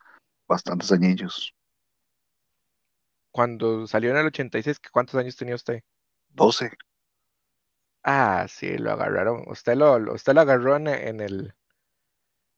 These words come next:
Speaker 2: en el, sí, en el momento de salida, entonces me imagino las piezas que usted debe tener.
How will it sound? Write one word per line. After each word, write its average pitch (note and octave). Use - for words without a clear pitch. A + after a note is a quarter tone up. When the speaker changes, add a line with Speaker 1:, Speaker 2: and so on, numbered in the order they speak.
Speaker 2:
en -
el, F#2+
sí, -
en A#2+
el G2+
momento G2+
de A#2+
salida, A2+
entonces G#2+
me C#3+
imagino A#2
las C3
piezas C3+
que -
usted -
debe D3
tener. A2